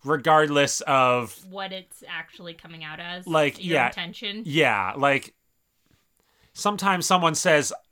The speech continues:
Speaker 1: "I'm hungry," and you say, "Hi, hungry,
Speaker 2: Yeah,
Speaker 1: I'm
Speaker 2: I'm
Speaker 1: dad."
Speaker 2: dad.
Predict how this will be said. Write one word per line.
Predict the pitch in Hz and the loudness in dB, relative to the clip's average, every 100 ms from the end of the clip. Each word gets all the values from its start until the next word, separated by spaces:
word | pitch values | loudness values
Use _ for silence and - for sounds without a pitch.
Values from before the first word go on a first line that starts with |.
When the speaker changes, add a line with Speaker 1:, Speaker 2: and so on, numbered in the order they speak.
| _ | _
Speaker 1:
"I'm | 139 135 | 2 2
hungry," | 131 147 135 117 123 | 2 0 0 -4 -4
and | 120 | -2
you | 127 | -4
say, | - 131 127 - - | 0 2 2 -4 -16
"Hi, | - 151 135 | 2 4 4
hungry, | 127 135 120 131 | 0 -2 -2 0
Speaker 2:
Yeah, | 123 | 0
Speaker 1:
I'm | 123 | 2
Speaker 2:
I'm | |
Speaker 1:
dad." | 131 131 123 117 | 4 6 6 4
Speaker 2:
dad. | 113 | 0